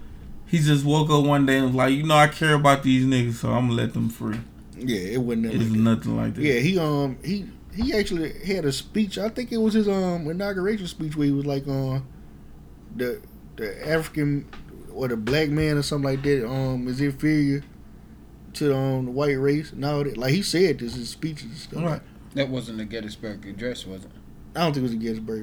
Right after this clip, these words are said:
Speaker 2: Address. It might, it may be. In, I don't, it was one of his
Speaker 1: It was
Speaker 2: more
Speaker 1: one of
Speaker 2: famous speeches.
Speaker 1: Right.
Speaker 2: So.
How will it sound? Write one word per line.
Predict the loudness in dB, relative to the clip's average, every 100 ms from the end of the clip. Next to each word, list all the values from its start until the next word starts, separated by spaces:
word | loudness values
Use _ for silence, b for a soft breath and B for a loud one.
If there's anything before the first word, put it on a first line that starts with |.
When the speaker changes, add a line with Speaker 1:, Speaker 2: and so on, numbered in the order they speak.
| -10
Speaker 2:
Address. | -12
It | -4 0
might, | 2 2
it | 0 0
may | 2 2
be. | 2 -2
In, | -2 -4
I | -2
don't, | 0
it | 4
was | 6
one | 6 4
of | 4
his | 6
Speaker 1:
It |
was | 8
Speaker 2:
more | 8
Speaker 1:
one | 6
of |
Speaker 2:
famous | 4 4 0 0
speeches. | -4 -4 -4
Speaker 1:
Right. | 2 4 2 -2 -14 -20 -20 -20 -20 -20 -20 -20 -18 -14
Speaker 2:
So. | -8 -6